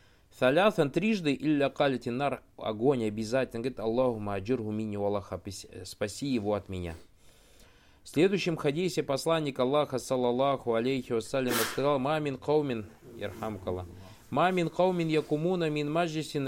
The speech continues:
ля ядкурун Аллаха та'аля и фи илля каму аля мисли джифати химар».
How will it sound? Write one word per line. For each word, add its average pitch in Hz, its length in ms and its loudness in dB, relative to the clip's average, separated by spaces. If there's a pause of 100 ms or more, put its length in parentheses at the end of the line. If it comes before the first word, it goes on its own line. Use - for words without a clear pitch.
ля 156 220 4
ядкурун 151 640 2
Аллаха 143 400 2
та'аля 147 400 2
и - 400 -10
фи 170 400 -2
илля 143 320 0
каму 143 460 2
аля 117 180 4
мисли 139 340 -2
джифати 123 460 -2
химар». 117 500 0